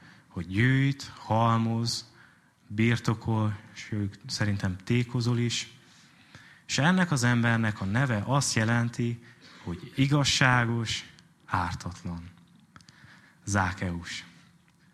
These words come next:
ha te találkozol Jézussal, te lehetsz újra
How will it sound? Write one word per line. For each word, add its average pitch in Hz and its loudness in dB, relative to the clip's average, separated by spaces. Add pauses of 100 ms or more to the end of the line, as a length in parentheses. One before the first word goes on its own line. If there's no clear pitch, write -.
(400)
ha - -12
te - -12
találkozol 147 2
Jézussal, 90 -2 (540)
te - -8
lehetsz 127 -2
újra 95 -4